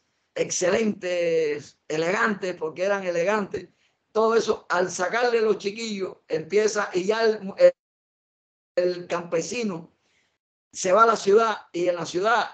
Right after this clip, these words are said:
ya después no quiere volver al campo. Es raro que alguno quiera volver al campo, porque en la ciudad te entretienen con los adelantos. Entonces te crees que eso es la libertad y que eso es lo bueno, y te olvidas de la verdadera libertad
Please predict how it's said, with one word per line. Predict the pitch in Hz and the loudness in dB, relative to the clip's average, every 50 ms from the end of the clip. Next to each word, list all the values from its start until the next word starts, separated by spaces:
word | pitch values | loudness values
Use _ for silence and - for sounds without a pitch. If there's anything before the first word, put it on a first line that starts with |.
| - _ _ | -16 _ _
ya | 185 185 196 208 214 | -6 -2 2 4 4
después | 214 202 208 - 240 214 | 2 2 2 0 0 0
no | 214 | 2
quiere | 202 214 226 220 | 0 0 2 2
volver | 214 208 202 196 202 214 214 | 2 2 0 0 0 0 0
al | 208 185 160 | 0 -2 -2
campo. | - 226 220 220 - 170 165 - - _ | -2 -2 -2 0 0 -4 -4 -4 -8 _
Es | _ - 262 262 | _ -2 0 0
raro | - 196 226 226 220 220 202 | 2 4 4 4 4 4 2
que | 196 | 0
alguno | 196 190 185 214 220 220 208 190 | -2 -4 -4 -4 -2 -2 -4 -2
quiera | - 214 208 208 | -2 0 2 2
volver | 196 196 190 180 180 202 202 | 2 2 0 -2 -2 -2 -2
al | 196 180 160 | -2 -4 -2
campo, | 240 214 208 208 - - - - _ _ _ _ _ _ _ _ | 0 0 0 -2 -4 -12 -20 -20 _ _ _ _ _ _ _ _
porque | - 202 214 202 185 185 - 202 190 190 190 185 185 180 151 135 - _ _ _ _ | 2 2 2 2 0 -2 -2 -2 0 0 0 2 2 0 0 -2 -8 _ _ _ _
en | - 170 180 | -6 -4 -2
la | 185 180 | 0 -2
ciudad | 170 170 180 208 226 240 233 | 2 4 4 6 6 4 4
te | 247 | 2
entretienen | 247 226 - 220 233 208 208 269 240 233 254 220 202 | 0 0 2 0 0 0 0 -4 -4 -4 -4 -4 -4
con | 170 208 202 202 | -2 -2 -2 2
los | 190 180 | 2 4
adelantos. | 165 180 180 180 185 196 214 214 190 165 - 143 127 113 - - _ _ | 6 6 4 4 2 2 2 0 -2 -4 -8 -12 -14 -16 -16 -20 _ _
Entonces | - 151 147 202 226 240 220 - | -8 -4 -2 -2 -2 -2 -2 -2
te | 208 202 | -2 -2
crees | 196 220 240 240 233 | -2 -2 -2 -2 0
que | - 220 | 0 2
eso | 226 220 - 240 | 2 2 2 4
es | 240 | 6
la | 208 214 208 | 6 6 6
libertad | 208 208 202 202 196 196 247 233 240 240 - - - _ _ _ _ _ _ | 4 2 2 0 0 0 2 2 2 2 0 -4 -14 _ _ _ _ _ _
y | 190 185 | -2 0
que | 175 220 | 2 2
eso | 226 214 - 226 | 0 0 2 4
es | 202 | 4
lo | 196 208 208 208 | 6 6 4 4
bueno, | 233 247 240 226 196 165 - - | 4 4 2 2 -2 -6 -8 -4
y | 190 185 180 | -2 -2 -2
te | - 190 | 2 0
olvidas | 180 180 170 180 240 247 240 214 185 | 0 0 0 -4 0 2 2 4 4
de | 185 180 | 2 2
la | 180 175 | 2 2
verdadera | 175 175 170 165 165 165 185 202 208 208 | 2 2 2 0 0 0 2 4 4 4
libertad | 202 202 196 196 185 180 - 196 214 220 220 | 4 4 0 0 -2 -4 -4 -4 -4 -4 -4